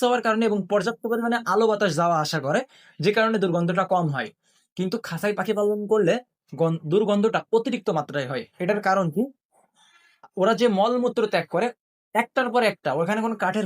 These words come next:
ভুসি থাকে না যেটা মিক্স হয়ে যায়। শুধুমাত্র আপনার পায়খানার পরে বা মলমূত্রের পরে বারবার মলমূত্র পড়ার কারণে ওইটা থেকে একটু দুর্গন্ধটা বেশি হয়, যে কারণে আমি আরো খাঁচায় পাখি পালন করা বাদ দিয়ে দিয়েছি, কারণ, উম, ওইটার জন্য মনে করেন বাসার ভিতরে থাকা যায় না। আ-, আমি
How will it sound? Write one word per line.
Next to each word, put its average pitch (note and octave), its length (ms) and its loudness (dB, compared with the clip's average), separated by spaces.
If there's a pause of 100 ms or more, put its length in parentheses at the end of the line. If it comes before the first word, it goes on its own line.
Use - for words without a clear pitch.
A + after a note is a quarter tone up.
ভুসি D#3 200 -2
থাকে F#3 220 -2
না D#3+ 60 -2
যেটা E3 320 -2
মিক্স F3+ 200 -6 (100)
হয়ে D3 160 0
যায়। A#2 120 -6 (460)
শুধুমাত্র A#3+ 380 0 (340)
আপনার E3+ 240 -4
পায়খানার G#3 440 -2
পরে A3+ 140 0 (100)
বা F#3+ 60 0
মলমূত্রের G#3 520 0
পরে G#3+ 120 -2
বারবার F3+ 380 2
মলমূত্র G3 340 -2 (100)
পড়ার F#3 240 0
কারণে F3+ 200 0 (220)
ওইটা F3 200 -2
থেকে G#3+ 180 -2
একটু A3+ 140 -6
দুর্গন্ধটা D#3+ 540 -2 (140)
বেশি D#3+ 240 -2
হয়, A#2 120 -12 (380)
যে D3 200 0
কারণে A3+ 300 0 (180)
আমি F#3 220 -2
আরো A3 120 2 (460)
খাঁচায় F#3 260 -2
পাখি F3 140 -2
পালন F#3+ 280 2
করা F#3 120 2
বাদ D#3+ 200 2
দিয়ে C#3+ 160 -2
দিয়েছি, D3+ 220 -2 (340)
কারণ, F#3 220 2 (500)
উম, D3+ 160 -8 (100)
ওইটার A#3 320 2
জন্য A#3+ 140 0 (120)
মনে G#3+ 180 -2
করেন G3+ 160 0 (100)
বাসার F3+ 260 -2
ভিতরে F#3+ 200 -4
থাকা E3 260 -4
যায় C3+ 160 -4
না। A2+ 40 -12 (380)
আ-, - 100 -14 (120)
আমি F#3 120 -4